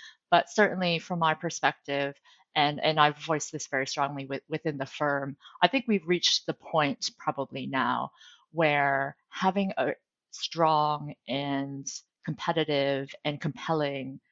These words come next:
techno-, legal technology offering is as important as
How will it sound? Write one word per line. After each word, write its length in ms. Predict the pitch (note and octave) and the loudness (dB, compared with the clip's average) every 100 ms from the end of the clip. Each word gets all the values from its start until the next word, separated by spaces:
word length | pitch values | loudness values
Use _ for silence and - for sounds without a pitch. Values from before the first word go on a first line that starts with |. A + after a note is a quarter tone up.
| _ _ | _ _
techno-, 320 | - E3 E3+ - | -2 -2 -2 -4
legal 260 | E3 E3 C#3 | -2 0 0
technology 640 | D3+ - D#3 D3+ D3 D3+ | -2 -4 -2 -2 -4 -6
offering 640 | - B2 - C3+ B2 C3+ C#3+ _ - _ - | -2 -2 -4 -8 -6 -8 -10 _ -20 _ 0
is 200 | F3+ D#3+ - | 2 2 4
as 320 | F3 F3+ F3 | 6 6 4
important 760 | - D#3 - - D#3+ - C3+ - | 0 -6 -8 -4 -2 -2 -6 -4
as 160 | - B2 | -2 -2